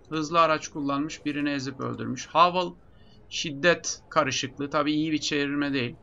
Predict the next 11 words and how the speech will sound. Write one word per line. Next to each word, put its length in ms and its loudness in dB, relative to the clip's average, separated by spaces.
Savunması 600 4
suçlu 420 -6
değilim 380 2
demiş. 460 -4
Saldırmış 680 2
birine. 280 -4
Beş 280 -4
yıl 80 -6
yemiş. 520 -8
Falan 440 -2
filan. 360 -6